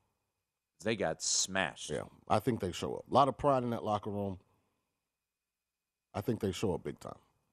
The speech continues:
Speaker 1: Right now, you can get Tampa, uh, at plus one fifteen. That's, it looks like, the best money line price that you can find currently here in town. Boston, Carolina, any thoughts here? Boston, uh, trying to do the same.
Speaker 2: I think
Speaker 1: They
Speaker 2: Boston bounces back.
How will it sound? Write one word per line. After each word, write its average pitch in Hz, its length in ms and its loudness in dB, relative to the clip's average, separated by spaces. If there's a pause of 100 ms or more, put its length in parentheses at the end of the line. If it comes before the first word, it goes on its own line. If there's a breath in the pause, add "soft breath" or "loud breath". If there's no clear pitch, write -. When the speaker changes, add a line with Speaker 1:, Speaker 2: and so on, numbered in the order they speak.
(140)
Speaker 1:
Right 113 180 2
now, 101 120 -2
you 98 140 -2
can 95 180 -10
get 98 280 0
Tampa, 92 540 0 (500)
uh, 85 640 2
at 92 180 -2
plus - 280 2
one 110 140 0
fifteen. 90 480 -6
That's, 78 200 -10
it 82 40 -8
looks 87 260 -6
like, 82 100 -10
the 82 60 -10
best - 500 -2
money 120 340 0
line 104 240 0
price 98 380 -2
that 87 80 -12
you 87 120 -16
can 85 140 -14
find 85 520 -4 (480)
currently 101 360 0
here 92 240 0
in 85 260 -8
town. 73 380 -4
Boston, 151 380 4
Carolina, 147 520 4
any 131 180 0
thoughts 127 380 2
here? 107 200 0
Boston, 123 540 0 (320)
uh, 95 160 2
trying 123 220 2
to 117 60 -6
do 120 120 2
the 117 100 -2
same. 127 240 2
Speaker 2:
I 139 40 8
think 143 100 -2
Speaker 1:
They 175 120 8
Speaker 2:
Boston 156 360 4
bounces 95 320 -2
back. 73 240 -6